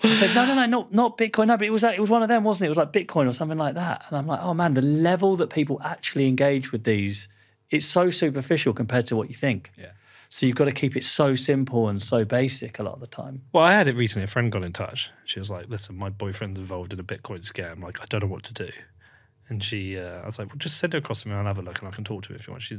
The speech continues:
Speaker 2: anyway, sends me the link. It's just, it's like a OneCoin. It's just another scam like that. No mention of Bitcoin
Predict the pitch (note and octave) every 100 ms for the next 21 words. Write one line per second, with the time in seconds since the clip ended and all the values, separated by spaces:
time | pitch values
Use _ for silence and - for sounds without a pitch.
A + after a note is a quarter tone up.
0 | G2+ C#3+ B2+ G#2+ G#2 D#3 B2 A2 B2 B2
1 | G#2 - - - - - - _ - -
2 | D#3+ - _ - D3+ - D3+ C#3 A#2 C#3
3 | - F2+ F#2+ G2+ G#2+ - G#2+ G#2+ G2 F#2
4 | F#2 - - _ - - - G2+ E2 -
5 | - G#2 F2+ - - A2 A2+ B2+ C3 C#3
6 | A#2 - - A2+ A2+